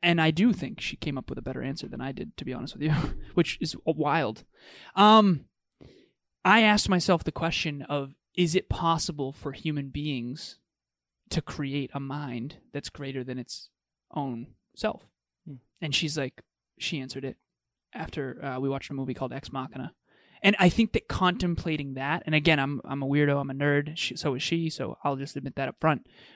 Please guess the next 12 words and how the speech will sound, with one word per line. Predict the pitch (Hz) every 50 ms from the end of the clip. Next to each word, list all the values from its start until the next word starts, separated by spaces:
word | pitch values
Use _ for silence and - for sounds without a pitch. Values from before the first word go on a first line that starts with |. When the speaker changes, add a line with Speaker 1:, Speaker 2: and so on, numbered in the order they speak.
| -
Speaker 1:
But, | - 190
like, | 180 175 170 - - - - _ _ _ _ _ _ _ _ _ _ _ -
can | - 226 233 233 226 208 190 185
this | 190 - - - 196
human | 190 185 175 160 151
brain | 147 156 165 185 196 165 123 101 123 156 - _ _ _ _ _ _ _ _ _ _ _ _ _ _ _ _ _ _ _ _
create | - - - 185 175 160 151 160 175 160
a | 156
brain | 147 156 156 160 151 143 139 139 -
stronger | - - - 151 147 147 143 147
than | 139 139 135
itself? | 120 - - - 175 156 - - - -